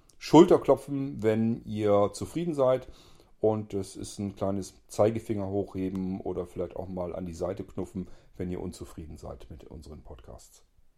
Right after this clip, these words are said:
Ja, und ich hab euch gezeigt, wie ihr einem Podcast hier folgen könnt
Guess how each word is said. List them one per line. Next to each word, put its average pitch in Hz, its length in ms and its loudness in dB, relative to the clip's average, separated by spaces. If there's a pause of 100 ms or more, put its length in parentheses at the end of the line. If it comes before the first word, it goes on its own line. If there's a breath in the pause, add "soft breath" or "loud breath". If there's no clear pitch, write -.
(1700 loud breath)
Ja, 127 180 12
und 127 320 0
ich 139 140 -2
hab 135 80 4
euch 120 160 -2
gezeigt, 113 460 -2
wie 107 100 -4
ihr 104 160 -2
einem 95 180 -2
Podcast - 440 -4
hier - 140 -8
folgen 143 440 4
könnt 190 400 0